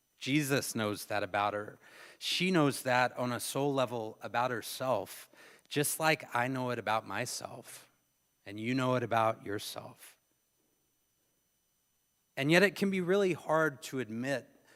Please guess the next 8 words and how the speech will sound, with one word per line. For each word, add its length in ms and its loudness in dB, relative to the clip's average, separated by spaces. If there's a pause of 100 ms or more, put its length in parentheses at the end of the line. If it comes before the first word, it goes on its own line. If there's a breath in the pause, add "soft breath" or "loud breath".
(240 soft breath)
that 280 0
parts 340 0
of 100 -2
ourselves 800 0
know 580 -4 (100)
struggle 680 -6 (220)
and 160 -10
brokenness. 720 -8